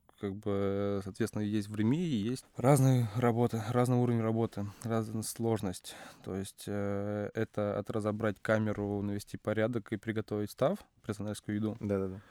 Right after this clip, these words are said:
Speaker 1: и до какого-то там управленческого. То есть, эм, вменяемость
Speaker 2: Ну что такое
Speaker 1: поваров.
Speaker 2: вменяемость? Объясни, что такое? Как ты проверяешь вменяемость на собеседовании,
Speaker 1: Ну,
Speaker 2: на
Speaker 1: адекватный
Speaker 2: тестировании?
Speaker 1: человек. Ты прекрасно видишь адекватного человека от неадекватного человека.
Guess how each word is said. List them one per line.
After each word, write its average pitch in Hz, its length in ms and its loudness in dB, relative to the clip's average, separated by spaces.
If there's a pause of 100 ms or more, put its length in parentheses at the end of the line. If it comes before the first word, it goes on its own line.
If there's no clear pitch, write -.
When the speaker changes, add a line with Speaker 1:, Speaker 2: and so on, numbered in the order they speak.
Speaker 1:
и 127 220 0
до 117 280 0
какого-то - 420 -10
там 107 80 -4
управленческого. 101 720 -6 (260)
То 110 100 -2
есть, - 240 -4
эм, 101 520 -2 (540)
вменяемость 120 720 0 (440)
Speaker 2:
Ну 117 80 0
что 170 140 2
такое 120 180 4
Speaker 1:
поваров. - 20 8
Speaker 2:
вменяемость? 113 460 4
Объясни, 107 440 -4
что - 280 -6
такое? 101 320 -14
Как 117 160 -6
ты 107 80 -8
проверяешь 98 440 -2
вменяемость 104 500 -2
на 90 180 -6
собеседовании, 98 600 -4
Speaker 1:
Ну, - 60 4
Speaker 2:
на 135 80 4
Speaker 1:
адекватный 127 160 4
Speaker 2:
тестировании? 135 340 6
Speaker 1:
человек. 113 260 2
Ты 131 140 -4
прекрасно 131 400 0
видишь 117 320 0
адекватного 120 480 0
человека 110 360 -2
от - 80 -4
неадекватного 107 760 2
человека. 95 500 -4